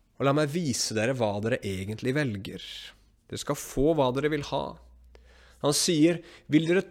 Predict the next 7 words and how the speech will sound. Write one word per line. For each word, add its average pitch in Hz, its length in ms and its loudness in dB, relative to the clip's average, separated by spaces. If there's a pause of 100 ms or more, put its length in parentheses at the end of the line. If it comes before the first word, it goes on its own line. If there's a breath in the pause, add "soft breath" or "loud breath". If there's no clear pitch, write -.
ta 156 400 4
dette 165 200 0
dyrets 131 760 0
merke 147 600 -2
på 147 160 0
deres 160 240 0
kropp? - 380 -6